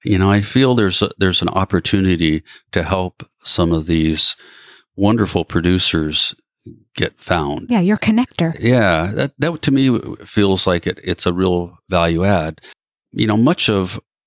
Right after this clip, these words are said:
Speaker 1: of what happens with these producers, and take a category like, uh, preserves. There's a huge difference in the preserve field if you're making,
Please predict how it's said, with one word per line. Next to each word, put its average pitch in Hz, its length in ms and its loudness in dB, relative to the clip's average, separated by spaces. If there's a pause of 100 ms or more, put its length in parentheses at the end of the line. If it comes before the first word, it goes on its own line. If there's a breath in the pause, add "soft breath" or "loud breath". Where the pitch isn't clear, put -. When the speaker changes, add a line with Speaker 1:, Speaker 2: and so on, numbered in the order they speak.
(120)
Speaker 1:
of 87 200 -2
what 90 140 0
happens 92 460 -2
with 78 160 -4
these 78 320 0 (180)
producers, 78 540 -2
and 123 100 0
take 139 220 -2
a 117 80 -2
category 95 520 0
like, 82 320 -2 (600 loud breath)
uh, 80 220 -2
preserves. 80 800 0 (440)
There's 117 200 -2
a 117 60 0
huge 190 400 0
difference 82 500 -2
in 87 120 2
the 85 80 2
preserve 85 680 0
field 82 600 0
if 87 240 -6
you're 90 100 2
making, 90 540 0